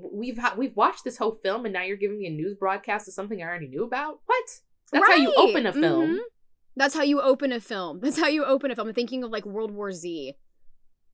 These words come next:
Speaker 2: which
Speaker 1: Or
Speaker 2: did
Speaker 1: the
Speaker 2: it
Speaker 1: one,
Speaker 2: really
Speaker 1: what's the
Speaker 2: well.
Speaker 1: one with, um, Will Smith and the dog?
Speaker 2: I Am Legend?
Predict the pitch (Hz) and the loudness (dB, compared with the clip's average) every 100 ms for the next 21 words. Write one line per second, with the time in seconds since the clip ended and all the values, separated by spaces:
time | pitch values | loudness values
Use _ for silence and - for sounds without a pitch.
0 | _ - 220 277 330 359 302 330 370 339 | _ -4 0 2 4 6 6 4 6 4
1 | 339 381 294 330 330 320 311 - 269 262 | 4 0 0 0 0 -4 -4 2 4 4
2 | 247 226 214 202 196 208 - _ _ - | 2 0 -4 -8 -10 -14 -20 _ _ -14
3 | 220 233 233 233 233 220 160 156 156 131 | -8 -6 -6 -8 -8 -8 -6 -4 -4 -6
4 | - _ _ _ _ _ _ _ _ _ | -12 _ _ _ _ _ _ _ _ _
5 | _ _ _ 233 220 196 190 226 247 285 | _ _ _ -4 -4 -2 -4 -4 -6 -4